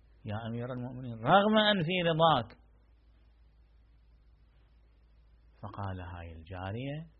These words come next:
حرة، اعتقها وكذا وكذا وشي."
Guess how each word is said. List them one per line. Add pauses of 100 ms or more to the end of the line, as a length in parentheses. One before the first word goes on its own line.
(680)
حرة، (880)
اعتقها
وكذا
وكذا
وشي."